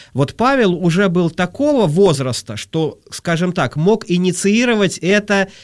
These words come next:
и без, э, пинка со стороны, да. Хотя, как правило, нам этот пинок надо. К сожалению, мы такие. Ничего не поделаешь, да.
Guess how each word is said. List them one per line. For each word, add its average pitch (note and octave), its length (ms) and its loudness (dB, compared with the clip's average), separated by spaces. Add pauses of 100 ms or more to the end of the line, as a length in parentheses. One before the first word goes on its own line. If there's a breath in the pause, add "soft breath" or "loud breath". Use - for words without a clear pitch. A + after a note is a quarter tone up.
(200 loud breath)
и G3 160 4
без, F#3 600 0
э, D#3 460 0
пинка F#3+ 400 2
со F#3+ 120 -2
стороны, E3+ 500 -2
да. C#3+ 240 -2
Хотя, D#3 460 -2
как - 220 -4
правило, G3+ 360 2
нам E3 180 0
этот E3 240 -2
пинок F3 320 0
надо. G3 400 0 (260 loud breath)
К - 60 -12
сожалению, G3+ 360 4
мы G3+ 120 4
такие. F#3+ 680 -4 (240)
Ничего B2+ 260 -4
не F3 80 -2
поделаешь, D3 560 -4
да. C#3+ 260 -4